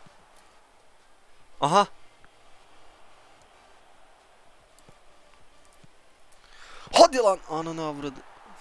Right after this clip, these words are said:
Vallahi az kalsın sövüyorduk ya.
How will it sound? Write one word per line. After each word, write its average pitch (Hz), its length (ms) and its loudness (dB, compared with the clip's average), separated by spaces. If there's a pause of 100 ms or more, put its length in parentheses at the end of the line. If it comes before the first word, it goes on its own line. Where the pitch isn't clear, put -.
(3000)
Vallahi 101 360 0
az 110 160 0
kalsın 117 260 -4
sövüyorduk 110 520 -8
ya. 98 200 -6